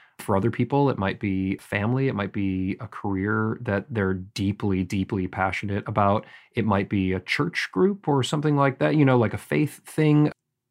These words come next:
It's this notion of making a contribution on something that is bigger and more outside of yourself. And the fallacy that he says, I'm sorry, this is turning into a lecture now. I'll, I'll kick it back <laughs> to you in a second, but just to close the point on it is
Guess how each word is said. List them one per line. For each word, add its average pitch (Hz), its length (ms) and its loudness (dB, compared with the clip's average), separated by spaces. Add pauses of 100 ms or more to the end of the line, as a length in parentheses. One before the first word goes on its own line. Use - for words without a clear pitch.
It's 151 220 2
this 139 160 4
notion 143 420 6
of 113 540 2 (420)
making 123 300 6
a 127 60 4
contribution 123 960 2 (180)
on 117 160 4
something 120 440 0
that 107 120 0
is 98 100 -2
bigger 107 460 2
and - 200 -6
more 123 320 4
outside 110 380 0
of 98 60 0
yourself. - 560 -6 (260)
And 139 100 6
the 127 60 6
fallacy 190 500 6
that 131 140 2
he 208 180 8
says, - 460 0
I'm - 60 -10
sorry, 104 200 0
this 92 100 -4
is - 40 -8
turning 104 240 0
into 98 200 -4
a 95 40 -4
lecture 107 280 -4
now. 95 360 -4
I'll, 113 60 -4
I'll 98 260 -6
kick - 160 0
it 107 40 6
back 123 160 6
<laughs> - 20 -4
to - 120 4
you 247 60 6
in 196 40 10
a 180 40 10
second, 151 240 6
but 135 180 4 (260)
just 170 180 8
to 165 80 4
close 180 300 6
the 147 80 6
point 170 240 6
on 110 120 6
it 107 100 2
is 113 220 2